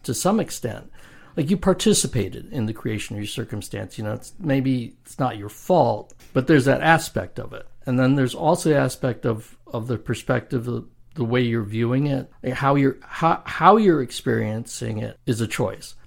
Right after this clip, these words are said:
And it's very hard to see that it is that choice that creates suffering as opposed to the circumstance. So I, I'm interested in the insight that it's not so much that you create the circumstance, but that you create your suffering.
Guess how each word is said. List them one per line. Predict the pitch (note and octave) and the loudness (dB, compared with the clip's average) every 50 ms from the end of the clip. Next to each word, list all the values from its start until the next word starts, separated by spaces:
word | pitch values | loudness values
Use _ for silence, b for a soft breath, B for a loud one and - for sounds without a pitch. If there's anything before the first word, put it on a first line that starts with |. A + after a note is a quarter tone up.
| b b b b b | b b b b b
And | - B2 B2+ | 0 0 0
it's | A#2+ - | 0 2
very | - D3+ C#3 C3+ B2+ | 4 4 6 6 6
hard | A#2 C#3+ C3 A#2 A2+ | 4 4 2 2 0
to | - A2+ | -4 -6
see | - - - - A#3+ G#3 C#3 A#2+ A#2+ B2 - - - - _ _ _ - _ - | -6 -4 -2 0 2 2 2 2 0 -2 -4 -8 -16 -20 _ _ _ -20 _ -2
that | - B2+ A#2+ B2 | -2 0 0 0
it | B2+ - - _ - | -4 -10 -16 _ -2
is | - D3+ C#3+ C#3+ C#3 C3+ F3 D3+ | 0 2 2 2 0 -2 -6 -4
that | C#3 D3 D#3 E3+ - - - - | -2 -2 -2 -2 -4 -6 -10 -12
choice | - - - G3+ G3+ E3+ A2 G#2+ G2+ - - - - - - | -12 -6 -2 2 2 2 2 2 -2 -10 -12 -14 -16 -16 -10
that | - C3 A2 - - | -6 -6 -6 -6 -8
creates | - - - G#2+ - - - | -10 -8 -8 -8 -8 -10 -12
suffering | - - - - - - - - _ - | -10 -10 -10 -12 -14 -16 -18 -18 _ -8
as | D#3+ B2 - | -8 -8 -8
opposed | C#3+ - - C3 B2 A#2+ - - - | -8 -4 -2 -2 0 -2 -2 -6 -12
to | - - A2 | -10 -8 -8
the | - - A2+ | -8 -8 -10
circumstance. | - - - C#3+ C3+ - G#2+ G#2 - - - - - - - - - - - - - - - - - - - - - - - - - - | -12 -8 -6 -6 -6 -6 -8 -10 -10 -14 -14 -14 -16 -16 -18 -20 -20 -20 -20 -20 -20 -20 -20 -20 -20 -20 -20 -20 -20 -20 -20 -20 -18 -6
So | - D#3 | 0 2
I, | C3+ B2 A#2+ - - B B B B B B | 2 2 2 -2 -10 B B B B B B
I'm | B - F#3 G3 | B 0 2 2
interested | G3 F#3+ - - - - - E3 D#3 E3+ - - - - | 2 0 -2 -4 -10 -2 0 0 0 0 -4 -12 -10 -4
in | C3+ B2+ B2+ B2 | 0 2 2 2
the | B2 B2+ - - | 2 -2 -4 -6
insight | - E3 C3+ C#3+ C#3 - - C#3 A#2+ A2+ - | -2 0 0 0 0 0 -2 -2 -2 -2 -2
that | - A#2 A2+ | -4 -4 -4
it's | A2 - - - | -4 -8 -4 -2
not | C#3 D#3+ D#3+ - | -2 -2 -2 -4
so | - - D3+ | -4 -4 -2
much | C#3 C3+ C3 - - | -2 -2 -2 -4 -8
that | D3 - | -10 -8
you | C3 A#2 A2 | -6 -8 -8
create | - - - C3+ A#2+ A#2 A#2+ A#2 - _ _ - - - - | -8 -4 -2 0 0 0 -2 -4 -8 _ _ -20 -20 -20 -16
the | - A2 | -14 -14
circumstance, | G#2 - - - F3+ F3+ F3+ G3 C3 A#2 - - - A2+ G#2 F#2+ F#2+ G2 - - - - - - - | -12 -8 -4 -4 -2 0 2 0 0 0 0 -4 -6 -6 -6 -6 -8 -10 -12 -14 -16 -18 -18 -18 -12
but | G3+ C#3 C3 C3 B2+ | -4 -2 -2 -2 -2
that | - C#3+ | -4 -6
you | - D#3 C#3+ C3 | -4 -2 -2 -2
create | - - C#3 B2+ B2 | -2 0 0 0 0
your | - - G#2+ | -2 -8 -12
suffering. | - - - - - D3 C#3+ - - - A2 G#2 F#2+ - - | -10 -8 -8 -4 -2 0 -2 -2 -2 -6 -10 -10 -10 -14 -18